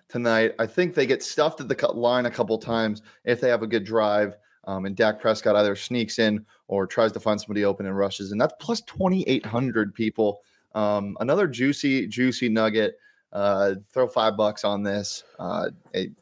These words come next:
and you'll win. What is that, one forty? So it, it, it's, it's some solid money, um, to just, or it's a, it's a solid opportunity to win some money without having to throw a lot of it. And then on the other side of the ball,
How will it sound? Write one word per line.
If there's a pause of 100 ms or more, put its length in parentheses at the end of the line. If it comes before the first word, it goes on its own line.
(320)
and
you'll
win.
What
is
that,
one
forty?
So (360)
it,
it,
it's,
it's
some
solid
money, (220)
um,
to
just, (120)
or
it's
a,
it's
a
solid
opportunity
to
win
some
money
without
having
to
throw (240)
a
lot
of
it.
And
then (320)
on
the
other
side
of
the
ball,